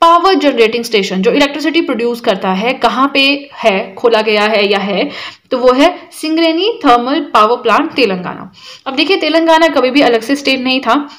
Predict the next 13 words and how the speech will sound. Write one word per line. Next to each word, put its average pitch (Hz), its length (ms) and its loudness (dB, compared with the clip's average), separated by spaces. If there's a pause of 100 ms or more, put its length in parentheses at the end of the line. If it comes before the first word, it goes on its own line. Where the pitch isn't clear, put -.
(140)
वो 285 540 2
एक 294 160 2
साथ 330 200 2 (100)
था, 233 60 4
आंध्र 240 200 2
प्रदेश 254 300 -4
के 269 100 -2
under 220 220 2
था, 208 240 -4
but 233 100 0
फिर 285 140 -2
bifurcation 240 680 -2
हुई, 240 280 -4